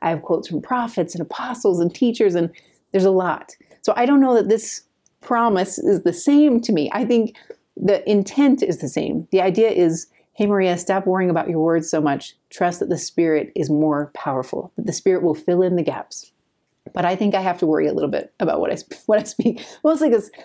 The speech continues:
I'm not in the same calling as they are. So theirs is a little different. But I think it's important to remember that that promise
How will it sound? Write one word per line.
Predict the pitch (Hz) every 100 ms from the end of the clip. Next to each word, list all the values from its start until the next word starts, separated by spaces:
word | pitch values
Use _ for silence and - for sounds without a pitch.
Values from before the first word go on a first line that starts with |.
| -
I'm | 226
not | 233
in | 175
the | 185
same | 170
calling | 160 151 160 -
as |
they | - 156
are. | -
So | 214
theirs | 214 285
is | 277
a | 254
little | 254 226
different. | 180 165 - - _
But | 226
I | 220
think | 247 240
it's | 233 208 -
important | - 196 208 170 196
to |
remember | 175 160 156 156
that | 170 196
that | 175 -
promise | - - 208 190 165 160 - -